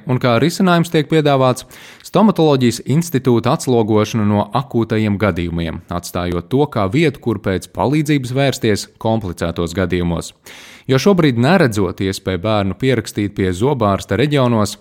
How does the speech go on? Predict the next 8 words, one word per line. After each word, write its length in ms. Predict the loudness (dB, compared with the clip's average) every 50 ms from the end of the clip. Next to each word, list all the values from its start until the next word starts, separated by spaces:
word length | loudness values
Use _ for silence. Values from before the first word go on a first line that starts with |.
| _ -6
vienīgais 540 | -2 -2 0 0 0 0 0 -2 -2 0 0
variants 320 | 0 0 2 0 -2 -2 -4
ir 80 | -2 -2 -2
doties 320 | -2 -2 -2 -4 -4 -2
uz 160 | -4 -2 -2 0
Rīgu, 400 | 0 0 0 0 -2 -2 -4 -6 -10 -20 -20 -16 _ -6
uz 160 | -6 -6 -4
stomatoloģijas 720 | 0 0 0 0 0 -2 0 0 0 0 -2 -4 -6 -4